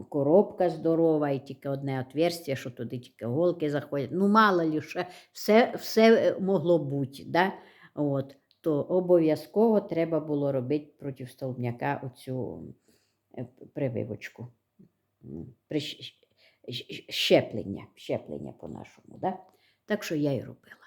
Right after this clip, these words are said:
Ну, оце я вам все розказала, показала, ще вам покажу разочок. Я довольна, сходила і прогулялась, трошки купила, та й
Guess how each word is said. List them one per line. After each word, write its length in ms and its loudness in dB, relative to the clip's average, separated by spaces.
Ну, 80 2
оце 240 2
я 140 2
вам 140 -4
все 220 -8
розказала, 600 -2
показала, 680 4
ще 200 4
вам 220 4
покажу 480 2
разочок. 520 0
Я 260 0
довольна, 520 4
сходила 500 -2
і 120 -4
прогулялась, 640 0
трошки 380 -12
купила, 480 -6
та 140 -12
й 140 -8